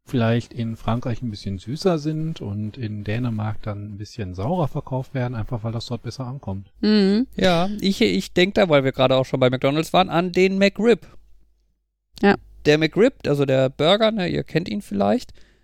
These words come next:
Speaker 3: äh, wurde irgendwie von Studenten irgendeiner Hochuni oder so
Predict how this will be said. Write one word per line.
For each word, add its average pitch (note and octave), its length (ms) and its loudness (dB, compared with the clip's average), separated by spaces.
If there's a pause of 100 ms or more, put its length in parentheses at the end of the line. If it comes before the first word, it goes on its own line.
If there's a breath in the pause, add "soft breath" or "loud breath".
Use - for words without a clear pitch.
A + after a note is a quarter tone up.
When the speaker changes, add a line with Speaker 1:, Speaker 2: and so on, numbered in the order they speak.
(220)
Speaker 3:
äh, D3 300 2
wurde E3+ 440 2
irgendwie F3 680 0
von E3 300 0
Studenten E3+ 680 0
irgendeiner D3 720 2
Hochuni C3+ 1200 0
oder G3 220 4
so F#3 380 0